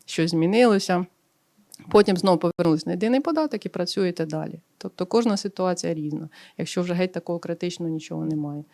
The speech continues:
Якщо вже, звісно, виїжджаєте за кордон, то потрібно закрити фоп. Але, знову ж таки, ця процедура не важка і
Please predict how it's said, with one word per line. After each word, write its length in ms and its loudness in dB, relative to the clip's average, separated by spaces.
Якщо 240 2
вже, 240 4
звісно, 320 -4
виїжджаєте 500 0
за 100 -4
кордон, 400 -2
то 100 -4
потрібно 400 -6
закрити 420 -8
фоп. 320 -14
Але, 200 -2
знову 280 -2
ж 80 -12
таки, 220 -8
ця 120 -10
процедура 540 -4
не 120 0
важка 440 -4
і 260 -4